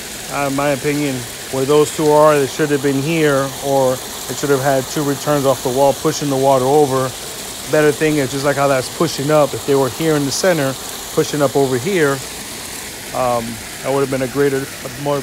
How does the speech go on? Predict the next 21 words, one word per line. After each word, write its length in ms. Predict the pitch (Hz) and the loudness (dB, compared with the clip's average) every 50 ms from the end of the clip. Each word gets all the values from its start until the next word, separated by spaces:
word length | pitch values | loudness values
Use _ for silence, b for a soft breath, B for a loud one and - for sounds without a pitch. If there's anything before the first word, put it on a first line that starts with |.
| 117 110 | -4 -2
better 220 | 143 143 135 135 | -2 -2 0 -2
design. 520 | 131 123 120 110 139 156 156 147 139 131 123 113 - - - - - - - - - - - - - - | -6 -8 -8 -6 -2 -2 -2 0 -2 -4 -6 -8 -12 -14 -16 -16 -16 -16 -16 -16 -16 -16 -16 -16 -16 -12
But 140 | - 123 131 | -8 -6 -4
nevertheless, 760 | 147 151 156 151 147 147 151 151 151 147 - - - - - - - - - - - - - - - | 0 0 2 2 2 2 2 2 2 2 0 -4 -8 -8 -10 -14 -14 -14 -14 -14 -14 -14 -14 -12 -10
we 60 | 127 | -6
got 220 | 123 147 147 147 147 | -2 0 2 2 2
it 120 | 143 135 | 0 2
working 400 | 147 156 147 - 151 135 131 135 | 4 2 2 2 -2 -6 -4 -6
super 540 | 123 110 - - - - - 185 170 - 170 151 139 147 | -6 -8 -12 -12 -12 -10 -8 -8 -6 -4 -4 -4 0 2
well, 240 | 156 156 160 165 165 160 - - - - - - - - - - - - - - - | 2 4 2 2 0 -4 -8 -14 -14 -14 -14 -14 -14 -14 -14 -14 -14 -14 -14 -10 -8
and 460 | 139 135 135 131 131 127 127 123 120 | -6 -6 -4 -4 -4 -6 -6 -8 -8
the 420 | 117 - - - - - - - | -10 -12 -14 -14 -14 -14 -14 -12
spillover 520 | 120 - - - 170 156 151 151 151 147 151 | -12 -12 -10 -4 -2 0 2 2 2 2 0
is 80 | 143 147 | 0 0
looking 240 | 156 - - 135 120 | -2 -2 -2 -10 -8
good. 300 | 120 160 175 180 180 180 175 - - - - - - - - - - - - - - - - - - - - - - - - - - - - - - - - - - - - - - - - - - - - | -4 -2 0 0 0 0 -4 -8 -14 -16 -16 -16 -16 -14 -14 -16 -16 -16 -16 -16 -16 -16 -16 -16 -16 -16 -16 -16 -16 -16 -16 -16 -16 -16 -16 -16 -16 -16 -16 -16 -18 -16 -16 -18 -18 -18 -18 -18 -18 -14 -8
Pump 160 | 160 165 147 | -8 -6 -6
is 140 | 147 131 123 143 | -6 -8 -4 -2
running 240 | 151 147 151 143 | -2 -2 -2 -4
much 340 | 139 143 147 147 143 - 113 | -2 -2 -2 -2 -4 -6 -4
better. 380 | 139 160 170 165 165 170 170 | 0 0 2 2 0 -2 -4